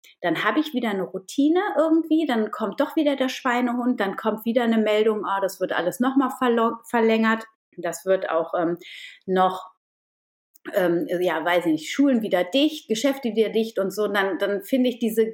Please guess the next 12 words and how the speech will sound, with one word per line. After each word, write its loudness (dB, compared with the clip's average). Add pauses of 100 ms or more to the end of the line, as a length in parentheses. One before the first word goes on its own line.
(100)
Stimmungstiefs, -2
die -4
ziehen 0
einen -4
dann -4
auch -2
wieder 2
so -2
ein -6
bisschen 0
mit -6
runter 2